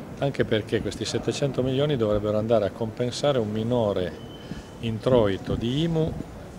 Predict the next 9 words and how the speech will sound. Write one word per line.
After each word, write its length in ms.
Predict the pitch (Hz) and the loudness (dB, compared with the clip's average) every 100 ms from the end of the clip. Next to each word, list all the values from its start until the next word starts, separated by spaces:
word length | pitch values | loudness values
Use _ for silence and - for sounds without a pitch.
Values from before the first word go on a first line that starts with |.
| - | -10
per 140 | - 110 | -2 2
la 140 | 110 | 4
parte 320 | - 143 135 | 6 4 6
dello 180 | 107 95 | 4 2
Stato. 480 | - - 92 - 85 80 - - - | 0 4 4 4 -6 -6 -8 -8 -6
Quindi 180 | 110 90 | -6 -2
lo 80 | 117 | 0
Stato 460 | - 165 147 123 | 6 6 8 8
ha 100 | 98 | 8